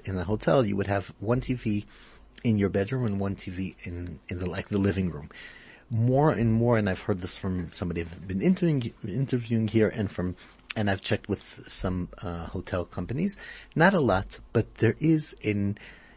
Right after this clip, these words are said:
in, funny enough, more in the, uh, luxurious hotels, that they're kind of taking the T V out of the bedrooms s-, so people can have a bedroom,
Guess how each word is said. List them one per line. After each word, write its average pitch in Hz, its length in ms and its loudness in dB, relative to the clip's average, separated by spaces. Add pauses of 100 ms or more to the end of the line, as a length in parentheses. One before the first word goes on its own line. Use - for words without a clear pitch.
in, 104 840 0 (200)
funny 120 280 -2
enough, 117 200 0
more 120 220 8
in 110 100 6
the, 104 120 8
uh, 95 600 2
luxurious 104 880 4
hotels, 98 560 -2 (460)
that 104 200 0
they're 110 120 6
kind 147 260 -2
of 170 120 0
taking 135 360 4
the 107 80 0
T 113 200 0
V 104 180 0
out 104 160 -2
of 90 120 -2
the 92 100 0
bedrooms 101 640 -2 (640)
s-, - 160 -16 (160)
so - 180 0
people 143 280 4
can 131 440 2
have 113 260 2
a 120 60 4
bedroom, 95 400 0